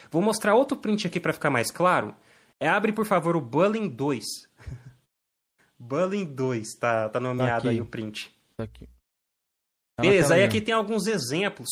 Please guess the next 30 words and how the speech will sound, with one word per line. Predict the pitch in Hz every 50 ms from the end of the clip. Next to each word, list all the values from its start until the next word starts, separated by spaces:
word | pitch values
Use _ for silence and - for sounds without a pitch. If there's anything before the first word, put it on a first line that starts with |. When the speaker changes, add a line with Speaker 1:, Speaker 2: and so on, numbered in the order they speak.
| - - -
Speaker 1:
Tem | 185 214 208
vários | 143 123 160 185 208 208 170
exemplos | 147 156 156 - - 147
aqui, | 139 - 147
se | -
vocês | 139 127 - 135
quiserem | - - 127 131 123 123 120
ler. | 117 117 135 165 170 - _ _ _ _ _ _ _ _ _ _
É, | - 127 131 139 143
eu | 160
vou | 156 196 208
ler | 208 208
só | - - - 254 330
o | 294 214
último. | 185 175 - - - 107 107 -
Aqui, | - - 135 - -
ó, | 110 123
exemplo. | 170 160 123 127 120 107 107 110 110 107 - _ _ _ _ _
"Veja | 139 156 196 196
algum | 190 214 214
exemplo | 196 156 151 196 202 208 190
de | -
conteúdo | - 196 180 - 185 196 190
que | - -
não | 180 175 180 214
é | 226
permitido | 220 - 214 208 208 208 196 - 196 185 196
no | 202 208
YouTube. | 202 190 - - 170 147 113 104 - - - - _ _ _ _ _
Contas | - - 202 262 285 285 285 269 262